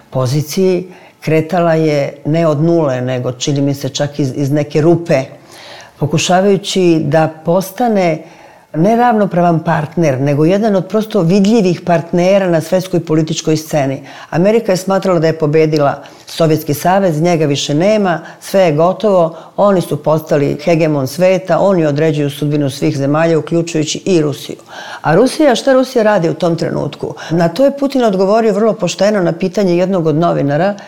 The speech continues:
"Da li ste sada u stanju da kažete kakve ste greške pravili u, u svojoj karijeri?" On je rekao: "Da, rekao bih da je moja najveća greška što sam previše verovao Zapadu." A previše je verovao upravo u tom početnom periodu.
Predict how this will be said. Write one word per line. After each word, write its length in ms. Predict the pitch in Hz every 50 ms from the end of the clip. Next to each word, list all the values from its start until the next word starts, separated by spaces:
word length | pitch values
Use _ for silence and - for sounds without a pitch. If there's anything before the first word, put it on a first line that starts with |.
| - - - _ _ _ -
"Da 260 | 143 170 185 202 226
li 160 | 233 254 233
ste 580 | 214 - - - - 196 190 185 175 156 - - - - - -
sada 680 | - - - - 190 202 226 202 214 196 175 160 - -
u 80 | - 151
stanju 400 | - - - 175 185 202 208 185
da 120 | 151 151
kažete 600 | 151 - 196 220 220 196 202 190 - 190 175 156 - - - - - - - - -
kakve 300 | - 202 208 208 254 233
ste 180 | 233 - 196
greške 440 | 160 156 196 220 226 214 - - 151
pravili 400 | 151 - 180 175 165 156 160 151
u, 60 | 151 147 -
u 60 | - 151
svojoj 300 | - - 165 160 147 135
karijeri?" 580 | - 156 139 131 135 131 123 - - - - - - - - - - -
On 100 | - 185
je 100 | 196 190
rekao: 300 | 190 196 196 196 190 170
"Da, 520 | 143 143 180 202 220 247 254 254 240 - - - -
rekao 540 | 170 170 170 185 202 202 202 - 233 214 202
bih 200 | 175 185 175 147
da 100 | 160 165
je 80 | 160
moja 240 | 170 185 202 208 196
najveća 480 | 180 190 208 220 208 180 - - 170 156
greška 540 | 151 165 190 208 196 - - - 196 170 160 - - - - - -
što 220 | - - - 160 156
sam 220 | 156 - 156 147
previše 580 | 147 - 180 202 214 220 208 - - - 196 175
verovao 540 | 156 165 180 180 175 175 185 170 170 170 165 170 -
Zapadu." 580 | 156 127 156 147 - - - - - - - - - - - - - - - - -
A 100 | 147 151
previše 420 | - 185 226 240 247 202 - 196
je 60 | 185
verovao 440 | 180 190 208 214 214 208 196 185 170
upravo 400 | - 196 196 196 - 214 202 180
u 40 | 170
tom 300 | 165 170 - 208 196 185
početnom 540 | 165 - 180 175 175 185 165 175 165 151 147
periodu. 440 | 143 160 143 139 135 123 127 -